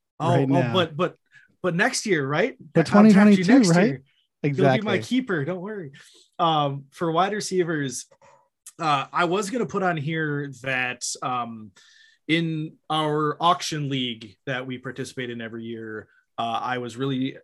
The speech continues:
Speaker 2: targeting DeAndre Hopkins, and his price went too high. And I was like, "You know, I don't think with all the weapons and everything, Kyler Murray, he's good, but is he gonna be that good?" You never wanna be the guy to say DeAndre Hopkins isn't gonna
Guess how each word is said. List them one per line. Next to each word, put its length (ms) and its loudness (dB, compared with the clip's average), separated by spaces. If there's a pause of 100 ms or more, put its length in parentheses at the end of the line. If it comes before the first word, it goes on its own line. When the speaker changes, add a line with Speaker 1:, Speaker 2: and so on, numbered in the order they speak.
Speaker 2:
targeting 420 -2
DeAndre 320 -4
Hopkins, 400 -6
and 80 -8
his 120 -14
price 320 -10
went 160 -12
too 200 -10
high. 680 -6
And 520 -8 (180)
I 180 -8
was 120 -8
like, 160 -12
"You 80 -8
know, 220 -6
I 160 -6
don't 260 -8
think 340 -10
with 160 -12
all 160 -8
the 60 -8
weapons 540 -8
and 100 -12
everything, 520 -12
Kyler 280 -14
Murray, 320 -10 (320)
he's 200 -12
good, 320 -4
but 140 -8
is 180 -10
he 100 -12
gonna 120 -8
be 140 -14
that 260 -8
good?" 320 -6 (1300)
You 180 -2
never 300 0
wanna 180 0
be 120 -2
the 80 -4
guy 340 -2
to 80 -4
say 260 -4
DeAndre 400 -6
Hopkins 600 -8
isn't 260 -10
gonna 500 -12